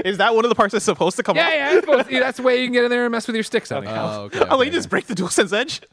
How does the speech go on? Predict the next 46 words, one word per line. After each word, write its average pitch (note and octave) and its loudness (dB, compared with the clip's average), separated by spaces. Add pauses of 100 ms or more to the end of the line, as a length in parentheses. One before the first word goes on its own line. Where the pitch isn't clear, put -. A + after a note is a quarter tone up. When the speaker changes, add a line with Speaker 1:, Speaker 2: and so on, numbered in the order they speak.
Speaker 1:
<laughs> D#4 -8 (480)
Speaker 3:
Unfortunately, G3 -8
Bless, G#2 -12
playing B2+ -10
with A2+ -16
back A2 -12
paddles G2 -10
on G2 -14
P G#2 -14
S F2+ -14
five F#2 -16
won't F2+ -18
fix - -18
the F2+ -16
broken F2+ -18
trophy F2 -16
on F2 -18
Neon E2+ -18
White. E2 -20 (840)
Speaker 2:
What's - -6
the A#3+ 0
broken A#3+ 0
trophy A3+ 0
on G#3+ 0
Neon G3 -2
White? B3 -4
I - -4
didn't D3 -6
hear F3+ -12
about D#3 -14
this. - -20
Speaker 3:
Uh, E3 -12 (320)
collect C#3+ -12
all A#2+ -12
gifts, - -16 (120)
uh, G2 -18
where, G2 -14 (240)
uh, - -18
there's, G2 -16
like, G2+ -16
a G2 -18
gift G#2+ -16
in G2+ -12
every G#2+ -12
level G#2+ -12
that A2 -14